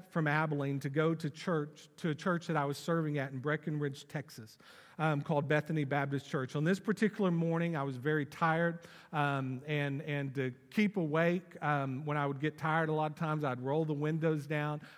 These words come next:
I'd crank the music up, and sometimes as I drove down the ro-, road, I would, oh, sorry about that, I would slap myself in the face just to try and, and wake up.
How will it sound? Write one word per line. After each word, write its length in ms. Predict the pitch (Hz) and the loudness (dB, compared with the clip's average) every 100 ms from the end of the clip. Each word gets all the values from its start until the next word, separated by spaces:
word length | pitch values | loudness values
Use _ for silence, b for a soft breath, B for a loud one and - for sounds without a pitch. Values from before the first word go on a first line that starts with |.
| B | B
I'd 240 | 120 113 - | -6 -6 -4
crank 300 | 185 180 175 | 2 2 2
the 100 | 147 | -2
music 480 | 147 156 160 160 | 2 0 0 0
up, 220 | 165 156 151 | 0 0 -2
and 120 | 139 | -4
sometimes 440 | 185 165 175 156 | -2 0 0 0
as 120 | 147 | -2
I 100 | 143 | -2
drove 260 | 139 151 156 | 0 0 0
down 200 | 156 147 | 0 -2
the 80 | 135 | 2
ro-, 200 | 143 156 175 | 0 0 -10
road, 280 | 160 175 156 | -10 -8 -8
I 100 | 139 | -8
would, 140 | 135 127 - | -10 -14 -18
oh, 80 | 131 127 - | -18 -18 -14
sorry 120 | 127 | -12
about 140 | 117 | -12
that, 140 | 135 - B B | -14 -16 B B
I 60 | 151 | -2
would 120 | 156 | -2
slap 320 | 160 185 196 | 0 0 0
myself 440 | 190 160 - 165 147 | 0 -4 0 -2 -2
in 80 | 147 | -6
the 60 | |
face 340 | - 175 156 - | -2 0 -2 -2
just 360 | 170 170 170 | 0 2 0
to 200 | - 151 135 B - | 2 2 0 B -4
try 320 | - 170 165 | 0 2 2
and, 180 | 147 135 | 0 -2
and 220 | 165 147 147 | -2 -2 4
wake 280 | 160 156 | 4 4
up. 220 | 160 139 | 0 0